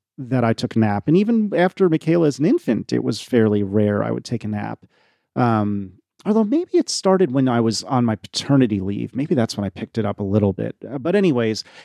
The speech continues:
even in, like, college, when most people learn how to nap, I never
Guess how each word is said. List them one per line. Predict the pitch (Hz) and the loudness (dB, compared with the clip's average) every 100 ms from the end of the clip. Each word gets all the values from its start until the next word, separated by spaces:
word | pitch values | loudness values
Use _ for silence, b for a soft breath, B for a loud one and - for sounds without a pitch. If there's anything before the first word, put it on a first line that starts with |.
| - | 2
even | 392 427 | 4 4
in, | |
like, | 339 - | 0 -2
college, | - 185 208 127 - | -2 0 4 2 0
when | 139 | -2
most | 143 202 - | 2 2 0
people | 233 202 131 127 | -4 0 2 2
learn | 139 143 135 | 2 2 0
how | 131 120 | 0 0
to | |
nap, | 113 123 127 107 92 _ _ _ _ _ | 2 2 2 0 -6 _ _ _ _ _
I | 143 220 | 0 2
never | 226 196 185 165 | 2 0 2 2